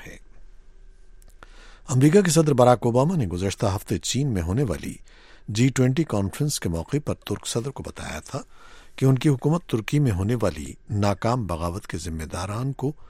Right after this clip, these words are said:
انصاف کے کٹہرے میں لانے کے لیے تحقیقات میں معاونت کرے گی۔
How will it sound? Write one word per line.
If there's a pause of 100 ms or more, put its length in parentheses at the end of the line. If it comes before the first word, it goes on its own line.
(340)
انصاف
کے
کٹہرے
میں
لانے
کے
لیے (420)
تحقیقات
میں
معاونت
کرے (160)
گی۔